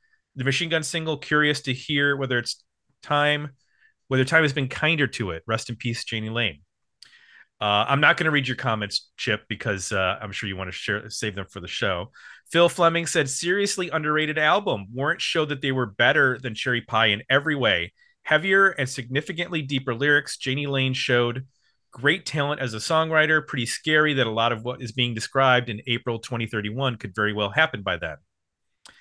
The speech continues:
And then Gavin said, "Cool pick. I had this in the day and it never got under my skin. I thought that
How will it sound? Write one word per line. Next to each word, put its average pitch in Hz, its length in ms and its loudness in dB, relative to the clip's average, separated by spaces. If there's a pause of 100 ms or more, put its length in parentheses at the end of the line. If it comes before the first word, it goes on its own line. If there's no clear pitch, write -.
(220)
And 101 100 -8
then 107 80 -4
Gavin 123 320 2
said, 127 240 -2
"Cool 139 200 -2
pick. - 420 0 (320)
I 127 160 0
had 143 340 4
this 160 300 -2 (240)
in 123 120 -4
the 117 100 -2
day 110 440 2
and 120 280 -4 (240)
it 156 140 -4
never 131 300 6
got 151 160 8
under 156 220 2
my 143 100 4
skin. 104 480 0 (340)
I 127 140 4
thought 156 360 4
that 139 240 4